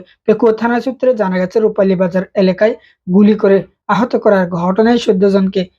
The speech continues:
আসামি করা ওই দিন রাতে নুরুদ নবীর ছেলে ইসমাইল বাদী হয়ে পেকুয়া থানায় মামলা রুজু করেছে।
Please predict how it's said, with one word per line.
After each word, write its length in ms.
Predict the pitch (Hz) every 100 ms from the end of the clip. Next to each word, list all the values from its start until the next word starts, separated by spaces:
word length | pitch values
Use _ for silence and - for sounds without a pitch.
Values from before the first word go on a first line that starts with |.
| _ -
আসামি 300 | 196 254 254
করা 160 | 208
ওই 160 | 190 185
দিন 160 | 180 214
রাতে 300 | 196 190 208 254 - _ -
নুরুদ 320 | 208 220 233
নবীর 300 | 254 262 233 185
ছেলে 240 | - 202 185 - _ _
ইসমাইল 440 | 220 - 214 202 190
বাদী 220 | 190 185
হয়ে 180 | 190 196
পেকুয়া 340 | 190 190 202
থানায় 360 | 196 208 190 190 190 _ _ _
মামলা 320 | 196 208 208 214
রুজু 220 | 226 220
করেছে। 400 | 190 180 160 -